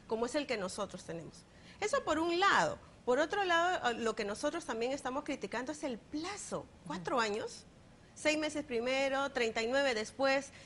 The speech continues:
Speaker 1: ciento veinte días para hacer un manual, se acabó el gobierno de ellos.
Speaker 2: Claro.
Speaker 1: Se acabó el gobierno y se
Speaker 2: Y
Speaker 1: lo
Speaker 2: los niños
Speaker 1: dejan
Speaker 2: siguen
Speaker 1: al
Speaker 2: comiendo
Speaker 1: siguiente.
Speaker 2: y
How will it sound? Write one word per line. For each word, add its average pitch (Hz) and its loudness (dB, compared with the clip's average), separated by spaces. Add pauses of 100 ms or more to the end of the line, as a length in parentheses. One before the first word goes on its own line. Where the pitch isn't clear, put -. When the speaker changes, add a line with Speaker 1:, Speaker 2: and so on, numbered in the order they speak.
Speaker 1:
ciento 320 2
veinte 277 4
días 269 2
para 220 2
hacer 254 2
un 254 2
manual, 226 0 (240)
se - -4
acabó 294 2
el 311 0
gobierno 277 -2
de - -2
ellos. - -12 (220)
Speaker 2:
Claro. 165 -8 (120)
Speaker 1:
Se - -4
acabó 359 4
el 392 2
gobierno 330 0
y 277 -2
se 247 -2
Speaker 2:
Y 240 2
Speaker 1:
lo 247 4
Speaker 2:
los 269 6
niños 294 6
Speaker 1:
dejan 302 6
Speaker 2:
siguen 247 4
Speaker 1:
al 240 6
Speaker 2:
comiendo 226 2
Speaker 1:
siguiente. 220 0
Speaker 2:
y 285 -8